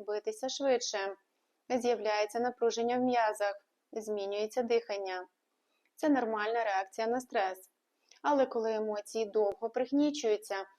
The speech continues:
або коли людина не усвідомлює свої почуття, організм все одно реагує.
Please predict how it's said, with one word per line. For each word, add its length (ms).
або 220
коли 240
людина 540
не 220
усвідомлює 1040
свої 340
почуття, 600
організм 580
все 260
одно 340
реагує. 600